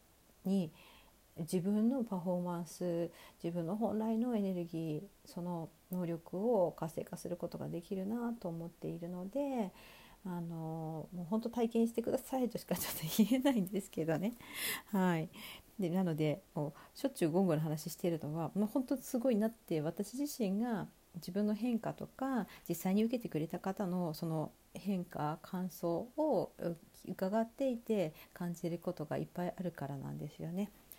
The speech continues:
はい。そうそう、今日大事なことをお話ししなきゃいけないの忘れてました。あの、明日、えーっと、明日だから七月の二十日？七月二十日の夕方、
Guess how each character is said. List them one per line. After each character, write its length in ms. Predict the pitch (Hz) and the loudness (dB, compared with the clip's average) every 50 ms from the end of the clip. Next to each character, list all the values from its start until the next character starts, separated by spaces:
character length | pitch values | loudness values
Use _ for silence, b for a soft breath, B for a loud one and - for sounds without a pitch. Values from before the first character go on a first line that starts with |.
| B B B B B | B B B B B
は 220 | - - 180 170 160 | -6 -4 -2 -2 -2
い。 80 | - B B B B B B B B B B B - | -4 B B B B B B B B B B B -18
そ 360 | - - - - 311 320 330 | -16 -10 -4 0 2 4 4
う 60 | 311 233 | 4 4
そ 140 | - 214 | 4 2
う、 80 | 175 - - | 0 0 0
今 160 | - 233 214 | 0 2 2
日 60 | 190 - | 2 2
大 180 | 185 214 254 | 2 2 2
事 140 | 247 - 294 | 2 2 2
な 140 | 277 277 269 | 2 2 2
こ 160 | 277 - 269 | 2 0 0
と 120 | - 180 | 0 2
を 340 | 165 151 147 202 196 - 151 - | 2 2 0 0 -4 -8 -8 -8
お 60 | - | -6
話 320 | 170 165 196 185 - 202 180 | -4 -2 -2 -2 -2 -4 -4
し 0 | |
し 80 | - | -2
な 100 | 190 185 | -2 -4
き 120 | 180 - 147 | -2 -4 -4
ゃ 20 | |
い 40 | 151 | -4
け 120 | - 165 | -2 -2
な 80 | 160 160 | -2 -2
い 20 | |
の 140 | 151 143 151 | -2 -2 -4
忘 140 | 156 - 202 | -2 -2 -2
れ 80 | 196 | -2
て 100 | 185 - | 0 0
ま 120 | 175 180 170 | -2 -2 -2
し 100 | - - | 0 0
た。 320 | 185 - - - - - - - - | 0 -2 -2 -4 -10 -20 -18 -4 0
あ 80 | 214 220 | 2 4
の、 120 | 208 190 B B - - | 4 2 B B -6 -4
明 80 | 202 220 | -2 -2
日、 60 | 202 - - - - 359 381 370 B B B B B B B - - | -2 -2 0 4 4 4 4 2 B B B B B B B -4 -2
え 40 | 226 226 220 226 220 220 | 0 2 2 2 2 0
ー 40 | 220 | 0
っ 20 | 220 - - - | -4 -8 -4 -2
と、 380 | 220 208 208 208 196 190 202 196 - - - | 0 2 2 2 2 2 0 -2 -6 -4 -2
明 80 | 233 | -2
日 20 | 220 | 0
だ 80 | 214 | 0
か 140 | 202 - 175 | -2 -2 -2
ら 100 | 165 180 | -2 -4
七 300 | 175 - - - - 226 | -4 -8 -10 -8 -6 -4
月 440 | 226 - 220 220 - - - 226 220 | -2 -2 -4 -4 -6 -6 -4 -2 0
の 260 | 214 208 202 196 196 - - | 0 0 0 -2 -4 -4 -4
二 60 | 214 202 | -6 -4
十 40 | - - - - | -4 -8 -4 2
日？ 180 | - 330 359 - - B B B B B B B B - 220 | 4 4 4 2 -2 B B B B B B B B -10 -8
七 240 | 202 - - - 311 | -6 -4 -2 2 4
月 180 | 320 311 320 | 4 4 4
二 100 | - 285 | 4 2
十 120 | 277 - - - | 0 0 -2 0
日 100 | - 294 | 2 4
の 140 | 294 294 294 | 6 8 10
夕 420 | 262 226 240 277 302 320 330 330 320 | 10 10 10 10 10 10 8 8 8
方、 640 | 330 311 302 311 - - - - 302 285 277 277 | 8 8 8 6 0 2 6 8 10 10 10 8